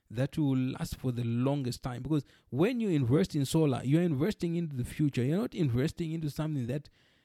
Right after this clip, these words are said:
you know, you, you eat and you forget about it. This is an investment that you want to see, uh, grow with you over the years and performing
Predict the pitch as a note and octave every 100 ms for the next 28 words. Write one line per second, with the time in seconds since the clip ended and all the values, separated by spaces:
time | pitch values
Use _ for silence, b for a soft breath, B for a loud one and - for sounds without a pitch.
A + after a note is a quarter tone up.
0 | b - B2+ A#2+ A#2+ B1+ - - B2+ B2
1 | C#3 E3 D#3+ C#3 B2 A#2 - A#2 B2 B2+
2 | A2+ A2 - - - _ _ _ _ _
3 | _ _ A2+ D#3+ F#3+ D#3+ C#3 B2+ A2 C#3
4 | F#3+ E3 C#3 B2 D#3+ - D3 C#3+ F#3+ G#3
5 | E3 C3+ - E3+ E3 E3 _ _ _ _
6 | - C3 A#2 A2+ A2+ - C#3+ F3+ E3 C#3+
7 | - D3+ D3 - - F#3 C3+ A#2 A2+ A#2
8 | C3 B2+ B2 - _ C3+ C3+ C#3 - -
9 | F3 F3+ D#3 D3+